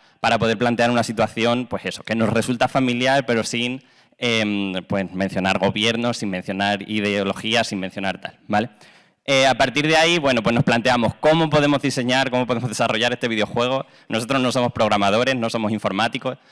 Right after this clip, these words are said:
por lo tanto teníamos ese desafío por delante. Encontramos la, la herramienta R P G Maker, que permite, eh, precisamente, pues, el diseño de videojuegos sin necesidad de tener conocimientos de informática o de programación.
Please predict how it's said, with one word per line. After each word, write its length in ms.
por 100
lo 80
tanto 240
teníamos 340
ese 180
desafío 360
por 140
delante. 400
Encontramos 580
la, 400
la 380
herramienta 380
R 140
P 80
G 140
Maker, 500
que 120
permite, 840
eh, 60
precisamente, 640
pues, 180
el 120
diseño 380
de 280
videojuegos 460
sin 140
necesidad 500
de 100
tener 220
conocimientos 560
de 60
informática 680
o 60
de 160
programación. 680